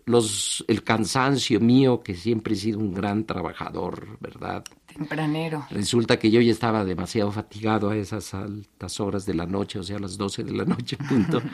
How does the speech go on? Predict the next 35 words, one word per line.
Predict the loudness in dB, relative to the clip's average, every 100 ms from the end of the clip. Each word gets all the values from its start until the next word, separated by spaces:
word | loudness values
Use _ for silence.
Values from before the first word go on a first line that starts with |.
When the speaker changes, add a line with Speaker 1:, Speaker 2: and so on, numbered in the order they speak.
| -10
Speaker 2:
<laughs> | -10 2
Speaker 1:
Me | 4
retiraba | 4 2 2 4 4
con | 2 -4
Berta, | -2 -4 -6 -6
¿no? | -4 -6 -8 -10
Speaker 2:
Mm. | -8 4
Speaker 1:
Y | 8
después | 8 10 10 10 6
yo | 6 8
me | 8
informaba | 6 2 0 2 2 2 0
de | -2
las | -2 -4
cosas | -4 -4 -4
terribles | -6 -2 0 0 0
que | -4
sucedían | -6 -2 2 4 4 2 -4 -20 -20 -20 -16 2
por | 6 8
la | 8 8 6
reseña | 4 2 2 4 4 4 0
que | 0
me | 0
hacían | -2 0 2 4 2 -2
mis | -4 -6
amigos, | -4 -4 -4 -6 -4
ya | -4
fuera | 0 0
Speaker 2:
Ujú. | 0
Speaker 1:
Juan | -2
García | -2 -4 -6 -4
Ponce | -2 -2 -4 -8 -8
o | -10
Carlos | -6 -6 -6 -8
Fuentes. | -8 -10 -12 -18 -20 -20